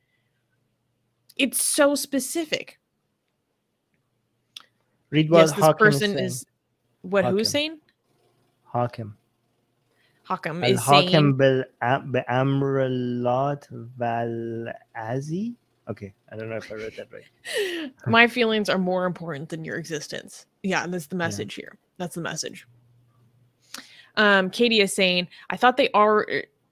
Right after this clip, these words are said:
Speaker 1: I thought they already think you are connected to the I S I." Oh, no, this was from the last
Speaker 2: Oh, no,
Speaker 1: one.
Speaker 2: that's what, sorry, sorry, that's it.
Speaker 1: Rajesh is saying, "This movement was given power during farmers' protest."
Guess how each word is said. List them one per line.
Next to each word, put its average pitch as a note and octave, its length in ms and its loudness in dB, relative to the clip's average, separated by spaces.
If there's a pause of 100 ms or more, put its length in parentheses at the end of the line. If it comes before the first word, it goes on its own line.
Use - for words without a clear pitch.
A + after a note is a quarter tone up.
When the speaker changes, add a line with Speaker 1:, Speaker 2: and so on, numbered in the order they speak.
(380)
Speaker 1:
I G#3 100 -2
thought D4 280 2
they E4+ 140 2
already A#3 360 2
think B3 380 -4
you G#3+ 100 0
are F3+ 100 0
connected F#3+ 500 -2
to F#3+ 80 -4
the - 100 0
I F3+ 180 0
S F3+ 180 -4
I." F#3 120 -6
Oh, G3 80 0
no, F#3+ 180 0
this F#3+ 200 -4
was G#3+ 80 -10
from G#3 120 -6
the F3+ 100 -6
last E3+ 180 -2
Speaker 2:
Oh, C#3 100 6
no, C#3 80 8
Speaker 1:
one. C3+ 80 6
Speaker 2:
that's C3+ 220 2
what, B2+ 200 -4
sorry, B2 460 0 (200)
sorry, A2+ 300 -8 (100)
that's G#2+ 200 -16
it. A2+ 80 -20 (1200)
Speaker 1:
Rajesh A3+ 400 4
is A3 140 0
saying, F#3+ 260 0 (240)
"This G#3 160 -2
movement G#3+ 400 0
was F#3 160 -4
given F#3+ 320 0
power F3+ 440 -4
during F3+ 280 -8
farmers' E3+ 420 -8
protest." - 680 -12